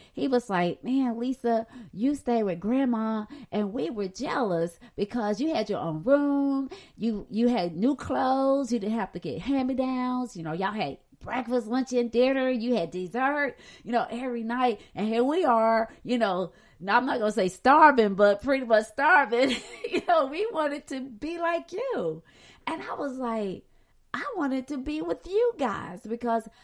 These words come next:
I felt alone. I felt like I didn't have any friends. You know, there was eleven of us, so they're a house full of friends, right? Your siblings are your friends, your best friends growing up. And I was like, well, I was jealous of y'all because y'all had each other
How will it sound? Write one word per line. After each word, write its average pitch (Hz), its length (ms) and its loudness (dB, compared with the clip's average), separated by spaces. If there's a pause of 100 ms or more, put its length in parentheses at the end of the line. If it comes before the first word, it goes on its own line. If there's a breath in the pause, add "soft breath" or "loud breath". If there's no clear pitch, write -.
(200 loud breath)
I 381 260 -2 (100)
felt 220 240 2
alone. 185 580 -6
I 202 80 -6
felt 277 260 -6
like 226 200 -4
I 214 60 -4
didn't 202 260 -4
have 170 200 -6
any 175 220 -6
friends. 151 580 -6
You 175 80 -8
know, 160 220 -2 (200 soft breath)
there 262 100 -2
was 262 100 -4
eleven 190 480 2
of 151 140 -6
us, 147 160 -8
so 160 160 -2
they're 151 260 -6 (300 soft breath)
a 175 100 2
house 214 300 0
full 190 160 -2
of 180 100 -4
friends, 139 400 -8
right? 135 320 -6
Your 180 140 -2
siblings 202 480 -2
are 165 80 0
your 156 240 -4 (160)
friends, 151 500 -4
your 160 80 -2
best 170 360 -2
friends - 420 -14 (340 loud breath)
growing 160 340 -4
up. 131 280 -8 (280 loud breath)
And 170 200 -4
I 196 100 0
was 196 220 -4
like, 143 320 -6
well, 143 180 -4
I 196 160 0
was 220 300 -4
jealous 143 340 -4
of 143 120 -8
y'all 185 360 -2
because 160 400 -6
y'all 175 220 -2
had 160 280 -8
each 147 280 -10
other 135 440 -6